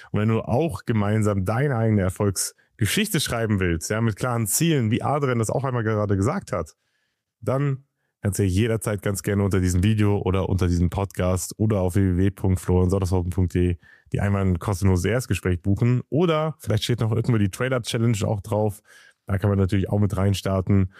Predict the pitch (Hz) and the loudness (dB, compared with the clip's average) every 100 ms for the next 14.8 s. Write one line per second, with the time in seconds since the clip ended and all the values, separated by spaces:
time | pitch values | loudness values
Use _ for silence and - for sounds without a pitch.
0 | - _ - 101 113 104 - - 117 107 | -20 _ 0 2 2 0 -4 0 0 2
1 | 120 120 113 113 110 113 110 107 95 104 | 0 0 0 0 0 0 0 0 0 0
2 | 113 101 101 110 104 107 101 _ _ _ | 0 0 0 -2 -2 -4 -4 _ _ _
3 | - 113 110 127 117 123 107 120 101 131 | -4 -2 0 0 0 0 0 -4 -2 -4
4 | 113 117 - 110 120 - 123 123 - 98 | -4 -6 -4 -2 -2 0 0 0 0 2
5 | 95 98 113 - 104 107 101 - _ _ | 2 2 0 -2 0 0 0 -6 _ _
6 | _ _ - 101 104 104 - 98 101 101 | _ _ -2 0 2 0 0 0 0 0
7 | 92 - 92 - 90 120 107 107 98 104 | 0 -2 -2 0 0 2 2 2 2 0
8 | 101 101 - 95 92 87 92 87 92 90 | 0 -2 0 -2 0 0 0 0 2 2
9 | 92 87 95 - 95 87 - 101 104 117 | 0 0 -2 2 0 0 0 0 0 0
10 | 101 101 - 101 90 _ - 101 113 107 | -2 -4 -2 -4 -4 _ -4 0 0 0
11 | 90 107 101 95 80 - - _ _ _ | 0 2 2 2 -2 -10 -20 _ _ _
12 | - 98 95 107 127 151 180 233 - _ | -2 0 2 4 2 2 2 -2 -6 _
13 | - - 196 202 190 170 160 143 131 104 | -12 -2 0 2 2 4 2 2 0 0
14 | 110 127 107 127 135 151 220 | 2 2 2 0 0 0 0